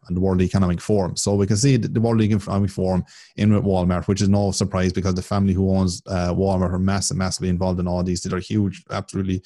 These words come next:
The richness out of them is, is incredible. So, um, yeah, they're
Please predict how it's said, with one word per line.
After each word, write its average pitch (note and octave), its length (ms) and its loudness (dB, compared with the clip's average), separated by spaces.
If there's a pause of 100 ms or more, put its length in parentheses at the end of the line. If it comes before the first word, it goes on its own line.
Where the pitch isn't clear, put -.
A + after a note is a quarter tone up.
(540)
The G2+ 180 -6
richness G2+ 400 0
out F#2 100 0
of F2+ 60 2
them F#2 120 2
is, F2 80 -2
is F2+ 160 -2
incredible. F2+ 480 0
So, F#2 280 0 (440)
um, F#2+ 260 -2
yeah, G#2+ 200 -2
they're G2+ 420 0